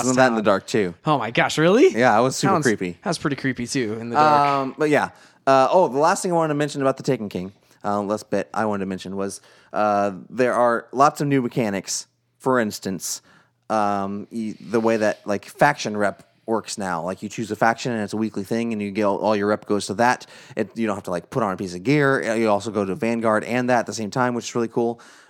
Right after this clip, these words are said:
Speaker 1: Um, and then another example is, like, at the gunsmith, you know, he has guns you can test out every single week, which
Speaker 2: Yeah,
Speaker 1: is really,
Speaker 2: and you
Speaker 1: really
Speaker 2: can,
Speaker 1: cool.
Speaker 2: you can purchase, like, legendary items from him and they get better and better the higher you level him up. And
Speaker 1: Yep.
Speaker 2: that's just wild too.
Speaker 1: Yeah.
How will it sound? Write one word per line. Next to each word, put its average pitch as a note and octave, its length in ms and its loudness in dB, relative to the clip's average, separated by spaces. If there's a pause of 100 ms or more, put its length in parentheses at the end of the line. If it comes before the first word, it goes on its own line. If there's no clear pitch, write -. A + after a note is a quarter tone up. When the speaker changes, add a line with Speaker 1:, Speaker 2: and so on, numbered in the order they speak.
Speaker 1:
Um, A2 400 0
and A#2 120 0
then A2+ 300 -2 (160)
another A#2+ 340 0
example A2 440 -2
is, G#2 180 -2
like, G2 140 -4
at G2 100 -6
the G#2 80 -12
gunsmith, A2 600 -4
you G2+ 40 -6
know, F#2+ 60 -6
he G#2+ 140 -4
has G2+ 140 -4
guns G#2+ 280 -6
you F#2 80 -14
can G2 100 -12
test - 320 -10
out E2 300 -6 (260)
every F#2 200 -4
single E2+ 260 -6
week, D#2+ 160 -6
which A#2 80 -8
Speaker 2:
Yeah, F3+ 160 4
Speaker 1:
is F#3+ 60 -2
really, C3+ 100 0
Speaker 2:
and C#3+ 80 2
you D3+ 80 4
Speaker 1:
really F3 120 2
Speaker 2:
can, D#3+ 40 -2
Speaker 1:
cool. F3 140 0
Speaker 2:
you D#3+ 80 2
can D3+ 100 0
purchase, E3+ 460 0
like, C3+ 140 0
legendary D3 520 2
items D3+ 380 2
from C3+ 100 -2
him B2+ 140 -4
and B2 100 -2
they B2 80 -2
get B2+ 160 -2
better C3+ 220 4
and C#3 100 -2
better D3 220 4
the C#3 80 2
higher C#3 260 2
you D3 160 2
level D3 280 2
him D3 180 2
up. D#3 160 2
And A#2+ 60 -2
Speaker 1:
Yep. A2 100 4
Speaker 2:
that's C3+ 280 -2
just C#3+ 300 -4
wild B2+ 460 2
too. C3+ 360 0
Speaker 1:
Yeah. A#2 200 4